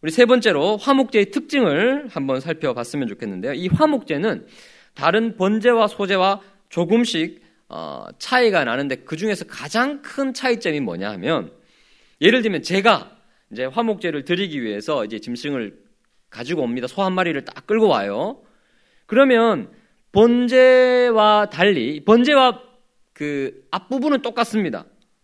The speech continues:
어, 제물을 가지고 와서 안수를 하고 또 각을 뜨고 불에 태우고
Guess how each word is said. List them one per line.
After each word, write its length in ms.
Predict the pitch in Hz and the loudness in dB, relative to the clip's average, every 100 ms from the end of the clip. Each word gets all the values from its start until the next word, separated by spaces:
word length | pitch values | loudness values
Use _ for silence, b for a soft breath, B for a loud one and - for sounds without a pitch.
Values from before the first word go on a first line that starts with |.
| _ _ _ | _ _ _
어, 240 | - 53 - | -20 -20 -10
제물을 420 | 139 147 151 139 | -6 -4 -4 -4
가지고 360 | 135 135 139 | -6 -6 -6
와서 600 | 123 120 123 139 135 131 b b | -4 -4 -6 -6 -6 -8 b b
안수를 640 | - 143 160 160 160 147 | -2 0 -2 -6 -6 -6
하고 640 | 131 135 131 135 139 139 b b - | -6 -10 -8 -10 -10 -12 b b -14
또 80 | 127 | -10
각을 520 | - 151 185 180 180 | -4 0 0 0 -4
뜨고 600 | 170 151 165 160 156 b b b _ | -10 -6 -4 -4 -6 b b b _
불에 300 | - 180 175 | -4 -2 -2
태우고 840 | - 202 185 165 170 170 170 - | -2 -2 -2 -4 -4 -4 -6 -14